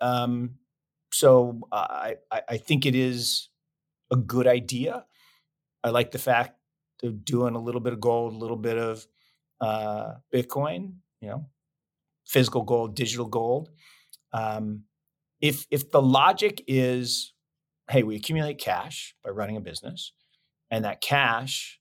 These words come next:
is being devalued every day that we hold it," then we should move it into a cash alternative, a better store of value. History tells us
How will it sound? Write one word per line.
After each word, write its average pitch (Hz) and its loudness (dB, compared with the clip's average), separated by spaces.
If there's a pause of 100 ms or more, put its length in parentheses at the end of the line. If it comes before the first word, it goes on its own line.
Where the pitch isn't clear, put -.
(140)
is 110 -6
being 110 -2
devalued 101 0 (340)
every 107 -2
day 95 -10
that - -14
we 90 -14
hold 135 0
it," 104 -10 (1120)
then 131 4 (1000)
we 123 0
should 131 2
move 123 0
it 123 -2
into 135 -2
a 131 -2
cash - -4
alternative, 131 0 (360)
a 104 -4
better 113 0
store 110 0
of 95 -4
value. 127 -2 (720)
History 151 4
tells 120 4
us 117 -2